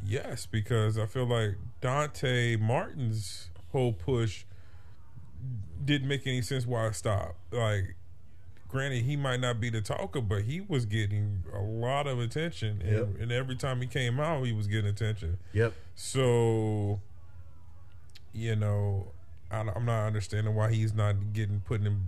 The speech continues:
Speaker 1: better positions to do things, but,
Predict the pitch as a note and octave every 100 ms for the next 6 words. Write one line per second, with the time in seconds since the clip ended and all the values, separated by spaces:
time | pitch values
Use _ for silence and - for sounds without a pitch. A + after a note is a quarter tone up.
0 | G#2 A2 G#2 G2 G#2 G2+ A#2 A2+ G2+ G#2+
1 | G2 - - G#2 A2 A2 G2+ A#2 B2 G2+
2 | G2 G2 G#2 F#2+ F#2+ F2+